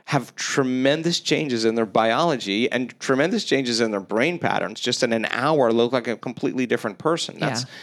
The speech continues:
Speaker 1: that's what it takes, that firm decision to decide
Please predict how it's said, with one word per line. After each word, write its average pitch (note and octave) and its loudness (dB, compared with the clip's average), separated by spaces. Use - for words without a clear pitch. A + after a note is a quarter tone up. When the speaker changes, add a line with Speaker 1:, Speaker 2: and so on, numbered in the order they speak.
Speaker 1:
that's - -6
what E3+ 6
it A#2 2
takes, F3+ 0
that G2+ 0
firm E3 0
decision A#2 0
to - -8
decide A2 0